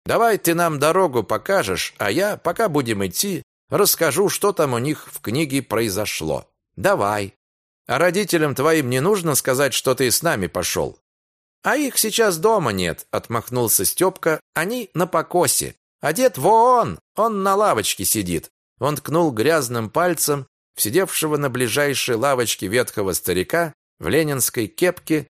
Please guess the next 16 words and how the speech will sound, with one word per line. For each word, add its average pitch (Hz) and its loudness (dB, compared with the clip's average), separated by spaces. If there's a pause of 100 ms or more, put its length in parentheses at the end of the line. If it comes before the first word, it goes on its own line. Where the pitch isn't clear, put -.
густо 160 2
обросшего 143 0
словно 113 0
мхом 143 -2
седой 113 -2
бородой. 92 -2 (400)
«Ничего 240 0
не 143 0
скажет. 85 -2 (260)
А 143 0
если 196 2
и 143 2
скажет, 190 0 (340)
то 247 4
не 196 0
догонит. 117 0